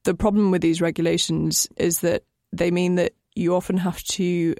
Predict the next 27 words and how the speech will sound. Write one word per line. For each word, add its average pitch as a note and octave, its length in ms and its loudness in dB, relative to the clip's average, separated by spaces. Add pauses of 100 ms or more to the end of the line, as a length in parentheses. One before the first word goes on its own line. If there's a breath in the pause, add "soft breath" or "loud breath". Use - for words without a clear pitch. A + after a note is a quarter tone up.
(120)
uproot F3+ 560 -2
and E3+ 140 -2
destroy E3+ 680 0
olive F3+ 280 0
trees. - 520 -4
Some F3+ 200 0
of F3 60 0
them E3+ 100 0
are E3 80 -2
very D#3+ 260 -2
ancient F3 480 -4
and E3 160 -4
some E3+ 100 -2
of F3 60 0
them E3 140 -2
are D#3+ 60 -4
very D#3+ 240 -4
beloved, E3+ 580 -2
to E3+ 240 0
stop - 400 -2
an F3 100 -2
infection E3 760 -2 (300)
from E3+ 180 -6
spreading. D#3+ 600 -2
But - 200 -2 (260)
those F3 560 0
measures E3 560 -2